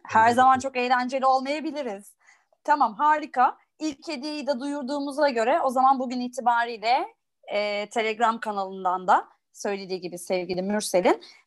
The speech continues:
Speaker 1: e, hediyelerinizi almaya başlayabilirsiniz. Bence çok eğlenceli oldu. E,
Speaker 2: Evet.
Speaker 1: ilk yayının, ilk yayının günahı olmaz.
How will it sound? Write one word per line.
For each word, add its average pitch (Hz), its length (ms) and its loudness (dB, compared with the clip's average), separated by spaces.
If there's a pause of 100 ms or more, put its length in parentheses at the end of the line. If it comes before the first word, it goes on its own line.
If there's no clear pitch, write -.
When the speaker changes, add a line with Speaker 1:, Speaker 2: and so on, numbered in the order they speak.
Speaker 1:
e, 208 720 2 (920)
hediyelerinizi 285 840 4
almaya 269 420 4
başlayabilirsiniz. 311 1000 -4 (260)
Bence 359 240 2
çok 466 220 -4
eğlenceli 294 520 0
oldu. 226 380 -2 (220)
E, - 180 -8
Speaker 2:
Evet. 247 180 -6
Speaker 1:
ilk 294 180 -10
yayının, 277 540 -4 (260)
ilk 302 220 -6
yayının 277 360 0
günahı 269 320 0
olmaz. 277 680 2